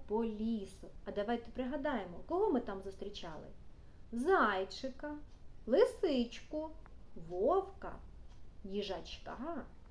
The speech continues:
лося, ведмедя та дикого кабана. А ще ми з вами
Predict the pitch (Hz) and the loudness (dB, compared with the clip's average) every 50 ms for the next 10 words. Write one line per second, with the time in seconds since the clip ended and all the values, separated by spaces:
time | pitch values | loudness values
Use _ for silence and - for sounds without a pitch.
0 | - - 190 190 190 190 196 220 294 370 427 415 - - - 226 175 - - - | -12 -8 -6 -4 -2 0 0 0 2 4 4 4 2 0 -4 -8 -8 -8 -8 -10
1 | - - - - - - - - - - - - - - - - - - - - | -12 -14 -14 -14 -14 -14 -12 -12 -10 -10 -10 -12 -12 -14 -14 -14 -12 -12 -10 -6
2 | 196 190 185 - 170 170 180 196 240 339 403 370 254 214 151 - - - - - | -4 -4 -4 -4 -6 -8 -4 -2 0 2 2 2 0 -2 -4 -4 -6 -12 -12 -12
3 | - - - 190 180 180 - - 208 247 - - 381 359 392 403 403 - 392 392 | -12 -10 -8 -8 -8 -6 -4 -2 -2 -2 0 2 4 4 4 4 2 0 0 0
4 | 440 440 440 403 302 240 233 233 240 247 254 247 - - - - - - - - | 2 2 2 4 4 4 4 4 2 0 0 -2 -6 -12 -14 -14 -14 -12 -12 -12
5 | - - - - - - - - - 196 196 202 - - - - 190 208 240 302 | -12 -12 -12 -12 -12 -12 -10 -6 -4 -4 -4 -4 -6 -6 -4 -2 0 0 0 0
6 | 370 403 381 370 302 311 285 254 214 185 175 | 0 0 0 0 0 0 0 0 0 -2 -4